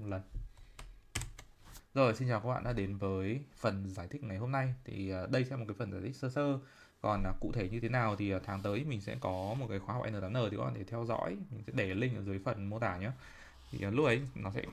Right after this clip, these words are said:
có những cái tips nó hay ho hơn. Còn ở đây bây giờ chúng ta sẽ cùng nhau tìm hiểu vậy thì, à, O R ở trong Google Sheet, à, trong Google Service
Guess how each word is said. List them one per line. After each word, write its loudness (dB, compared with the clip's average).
có 8
những 0
cái 2
tips 2
nó -2
hay 0
ho 4
hơn. 2
Còn 4
ở 6
đây 10
bây 6
giờ 12
chúng 0
ta 8
sẽ 2
cùng 4
nhau 4
tìm 8
hiểu 8
vậy 2
thì, 2
à, 4
O 0
R 4
ở 0
trong 0
Google 0
Sheet, -2
à, 0
trong 2
Google 6
Service 0